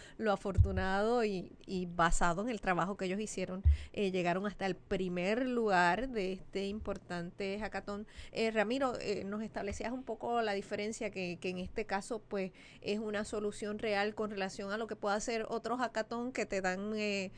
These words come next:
algún tema, diríamos, dummy o algún tema, este, para, para, eh, hacer una solución que no necesariamente se va a aplicar.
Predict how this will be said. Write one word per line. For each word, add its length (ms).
algún 840
tema, 340
diríamos, 580
dummy 380
o 140
algún 160
tema, 480
este, 220
para, 420
para, 760
eh, 260
hacer 440
una 280
solución 440
que 80
no 120
necesariamente 840
se 160
va 140
a 20
aplicar. 440